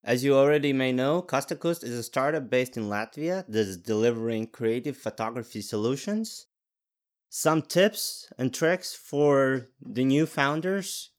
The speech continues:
and entrepreneurs from the Kristaps himself was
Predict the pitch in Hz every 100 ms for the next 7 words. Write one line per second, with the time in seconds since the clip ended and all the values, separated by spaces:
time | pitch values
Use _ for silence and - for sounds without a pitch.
0 | _ 120 123 - 127 127 - 135 143 180
1 | 196 196 - - 127 120 117 147 - 139
2 | - 120 - 151 170 - 120 123 123 -
3 | -